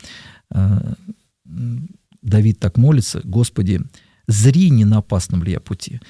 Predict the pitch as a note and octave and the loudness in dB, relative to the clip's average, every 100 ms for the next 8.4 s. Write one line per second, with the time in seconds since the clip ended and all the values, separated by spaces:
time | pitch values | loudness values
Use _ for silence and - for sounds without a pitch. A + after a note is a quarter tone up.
0 | _ - - A2+ A2+ A#2+ C3+ C3 A#2 A#2 | _ -16 -4 0 2 2 0 2 2 2
1 | G#2 - A2+ G#2+ G2 - F3+ E3 G2 F2 | 0 -2 2 2 2 0 2 2 2 -2
2 | - - _ _ - - A2 A#2 A#2 F2 | -4 -16 _ _ -4 2 2 4 2 2
3 | F#2 - - F#2+ G2+ G2+ G2+ F#2+ B2+ G#2 | -2 -8 -6 -2 2 4 2 4 4 4
4 | E2 G#2 - G2 C#3 A2+ F2 F2+ - E2 | 0 -6 -8 0 2 2 0 -4 -8 -12
5 | - G#2 - B2 G#2 - - D2 G#2+ - | -6 -6 -2 2 0 -2 -8 -8 -8 -12
6 | _ _ - _ - G#2 A#2+ D#3+ A#2+ B2+ | _ _ -20 _ -2 2 4 4 2 0
7 | - - G#2 A2 A2+ A2+ G#2 - G2+ - | -2 -4 0 2 2 2 0 -2 -4 0
8 | F3 F3+ G#2 | 0 2 2